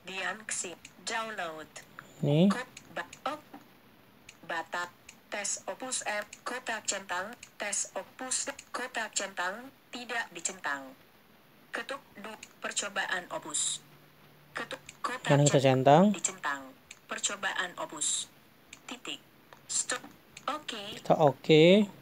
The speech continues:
Speaker 1: Opus set.
Speaker 2: Lalu kita
Speaker 1: Batch, my job, percobaan.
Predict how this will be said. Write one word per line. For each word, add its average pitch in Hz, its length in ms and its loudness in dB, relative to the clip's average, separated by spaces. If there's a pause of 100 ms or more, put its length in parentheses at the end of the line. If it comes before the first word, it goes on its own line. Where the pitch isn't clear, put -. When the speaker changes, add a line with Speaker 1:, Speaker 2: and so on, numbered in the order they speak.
(1500)
Speaker 1:
Opus 254 400 -6 (160)
set. - 320 -2 (160)
Speaker 2:
Lalu 143 640 6
kita 175 560 8
Speaker 1:
Batch, - 320 -14
my 180 240 -6
job, 220 160 -4 (240)
percobaan. 196 560 -4